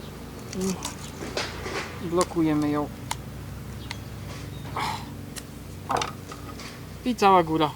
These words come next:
złożona. Co do dołu gearboxa, ja go nie rozkręcałem.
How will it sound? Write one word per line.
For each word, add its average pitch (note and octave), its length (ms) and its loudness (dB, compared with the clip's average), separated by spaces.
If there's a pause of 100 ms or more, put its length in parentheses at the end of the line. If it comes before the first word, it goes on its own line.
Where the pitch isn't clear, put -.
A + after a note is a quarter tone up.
złożona. - 520 6 (520)
Co - 140 -2
do A3+ 140 12
dołu G3 340 12 (500)
gearboxa, G3+ 600 8 (1300)
ja G3 140 10
go G3+ 100 12
nie G3+ 120 10
rozkręcałem. F3 720 8